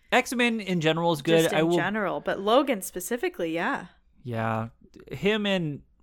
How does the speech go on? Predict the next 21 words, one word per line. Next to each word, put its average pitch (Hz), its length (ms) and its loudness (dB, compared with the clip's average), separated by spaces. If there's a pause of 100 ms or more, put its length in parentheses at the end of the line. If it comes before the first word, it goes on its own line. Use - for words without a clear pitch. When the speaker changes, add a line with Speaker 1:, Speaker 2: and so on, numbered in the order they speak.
Speaker 1:
X - 340 -2
two 196 220 2
three, 254 520 0
X - 180 -2
two 202 160 -6
four, 202 340 -4
one 185 260 -6
of 208 80 -8
them, 214 200 -10
I - 80 -14
don't 151 120 -8
know, 127 100 -4
X, 139 320 -6
X 175 200 -2
something. 123 440 -6 (580)
Uh, 117 300 -6 (100)
great, 127 400 -2
just - 260 -16
great 117 340 -2 (300)
relationship 123 760 -4
and 117 280 -10